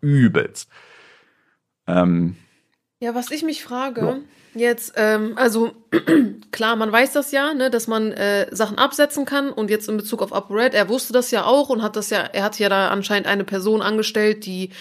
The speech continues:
Speaker 2: ihm da gesagt hat, „Ja, ja, du kannst alles absetzen, hier, kauf dir zwanzig Autos, kannst du absetzen, hier, miete dir drei Milliarden Wohnungen, kannst du absetzen“, sonst so weiter.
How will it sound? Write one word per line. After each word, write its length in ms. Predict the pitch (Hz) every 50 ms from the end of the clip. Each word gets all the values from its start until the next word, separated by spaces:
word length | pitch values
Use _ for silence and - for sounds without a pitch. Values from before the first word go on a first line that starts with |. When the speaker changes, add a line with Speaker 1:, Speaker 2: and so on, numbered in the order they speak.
| - - - - -
Speaker 2:
ihm 200 | - 226 233 226
da 380 | 220 214 208 202 202 202 190 -
gesagt 400 | 196 190 208 - 220 240 233 226
hat, 140 | 208 - 208
„Ja, 60 | 214
ja, 200 | 226 240 247 233
du 80 | 208
kannst 260 | 208 - 220 208 - -
alles 220 | 240 277 262 233
absetzen, 480 | - 262 262 - 247 226 226 - 226 233
hier, 160 | 233 262 254
kauf 200 | - 233 233 -
dir 100 | 240 226
zwanzig 340 | - - 247 240 - - 240
Autos, 300 | 269 285 277 254 - -
kannst 200 | 233 220 208 220
du 40 |
absetzen, 400 | 220 220 220 - 214 - - 220
hier, 340 | 196 220 269 269 254 233 233 233 - - - - - -
miete 400 | 220 226 254 247 247 - 262 233
dir 680 | 196 226 240 233 233 226 226 226 226 220 214 196 208 - _ _ _ _ _ -
drei 240 | 233 214 247 254 254
Milliarden 380 | 254 254 247 247 247 240 220
Wohnungen, 280 | 226 254 277 269 262 240
kannst 240 | - 240 240 226 233
du 60 | 220
absetzen“, 480 | - 226 226 - - 226 220 220 226 208
sonst 220 | 214 240 240 -
so 80 | 190 185
weiter. 280 | 196 196 - 226 240